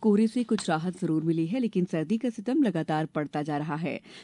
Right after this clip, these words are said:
प्रदेश के पच्चीस जिलों में न्यूनतम तापमान दस डिग्री सेल्सियस से भी कम रहा। मौसम विभाग के अनुसार आने वाले दिनों में ठंड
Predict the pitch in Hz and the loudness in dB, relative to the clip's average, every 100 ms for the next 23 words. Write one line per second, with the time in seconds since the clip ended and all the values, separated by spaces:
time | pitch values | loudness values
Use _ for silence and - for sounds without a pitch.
0 | - 202 233 226 254 190 170 - 254 277 | 0 4 4 4 -2 0 0 2 2 2
1 | 208 208 220 185 160 180 190 190 185 190 | 2 4 4 4 2 2 2 0 -2 -2
2 | 254 240 151 - 151 165 190 156 139 151 | -2 -2 -4 -4 -4 -2 -2 -2 -2 -4
3 | 151 151 220 - 156 143 156 170 392 - | -2 -2 -2 -2 -4 -4 -2 -2 -4 -10
4 | - - 214 202 254 247 247 233 247 233 | -8 2 2 4 0 0 -2 -2 -4 -2
5 | 214 269 262 175 165 165 160 165 170 190 | -4 -2 0 2 2 0 0 0 2 0
6 | 196 170 156 | 0 -2 -2